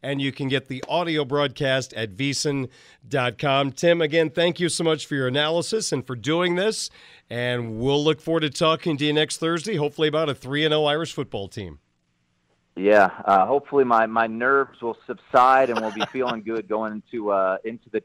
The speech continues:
Speaker 2: chips. But, uh, the way that I think, Darren, uh, this line terrifies me, especially with all the public money on one side. But hopefully, uh, hopefully Notre Dame takes care of business. And, uh, yeah, we're talking about a three and oh football team,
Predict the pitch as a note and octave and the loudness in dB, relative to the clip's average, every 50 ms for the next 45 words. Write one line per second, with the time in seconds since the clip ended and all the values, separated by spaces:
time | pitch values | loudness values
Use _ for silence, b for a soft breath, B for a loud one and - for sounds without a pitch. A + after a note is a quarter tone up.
0 | - - - - - F#2 _ _ _ - - - G2 _ - G#2 G2 F#2+ F2+ F2+ | -6 -6 -2 -2 -2 -2 _ _ _ -6 -6 -6 -6 _ -6 -4 -4 -4 -4 -4
1 | G2 A2+ C3 C#3+ C3+ C#3 C3 B2+ B2+ C3 B2+ _ - C3 B2 A#2+ - - B2 A#2 | 0 2 2 2 4 4 6 6 6 4 2 _ -8 -12 -12 -12 -8 -6 -6 -6
2 | A#2 A2+ A2+ A2 A2 G#2+ F#2+ _ _ _ _ - F#2 F#2 F2+ F#2 A2 A#2 - - | -6 -6 -8 -8 -8 -10 -12 _ _ _ _ -2 0 0 0 0 -4 -8 -6 -4
3 | A#2 A2+ A2 A2 G#2+ G#2+ G#2+ - - - B2 A2+ G#2+ G2+ - - G2+ F#2 F2+ F#2 | -4 -2 -2 -2 -2 -6 -8 -12 -8 -4 -2 -2 -2 -2 -4 -2 -2 -2 -2 -4
4 | E2+ - F2 F2 E2+ E2+ E2 E2+ E2 _ - G#2+ G2 - - G#2 G2 F#2+ F2+ - | -6 -12 -16 -16 -14 -12 -12 -14 -12 _ 0 2 2 2 0 -2 -2 0 2 4
5 | F#2+ F#2+ F#2 F#2 - - - G2+ F#2 F#2 F#2 F2 - G2 F#2 F#2 F#2 F2+ E2+ E2+ | 4 4 4 2 -2 2 2 2 4 2 -2 -2 0 0 0 0 0 0 -2 -2
6 | E2+ F2+ F#2 F2+ F2+ _ - G2 F2+ F2+ F2+ - F2 E2 - _ _ _ _ _ | 0 0 0 -2 -2 _ 2 4 4 4 4 2 0 -2 -2 _ _ _ _ _
7 | _ _ - D#3 E3+ - - - D#3 D3+ C#3+ C#3+ C#3 C3+ B2+ A#2+ A#2 C#3+ C#3+ - | _ _ 4 4 4 4 2 -2 2 4 4 6 6 6 6 6 4 0 -2 -2
8 | - C#3+ C3 B2+ B2+ B2+ B2 A#2 B2 C3+ C3+ - C3+ B2 A2+ _ - - B2 A2+ | -4 -4 -4 -2 -4 -6 -6 -6 -10 -12 -10 -8 -8 -10 -10 _ -4 -2 0 0
9 | G#2 G2 A#2+ A#2+ A2+ - A#2+ A2+ A2 - - G2 F#2+ F#2 F#2 F2+ E2+ E2+ F2+ G2+ | 0 0 -2 -2 -2 -4 -8 -10 -8 -8 -8 -6 -4 0 2 2 2 4 4 4
10 | F#2 F2 F2+ G2 - - G#2+ G2+ - - - F#2+ G2 F#2 F2 - _ - G#2 A2 | 2 4 2 0 2 4 4 4 4 0 0 2 2 2 2 0 _ -8 -6 -4
11 | G#2+ G#2+ G#2 G#2 G2 F#2+ - - G#2+ _ - G2+ F#2 F2+ _ - G2+ F#2+ F#2 F2+ | -4 -4 -4 -4 -6 -6 -4 -8 -8 _ 0 0 0 0 _ -10 -14 -12 -12 -12
12 | F2+ E2+ | -14 -14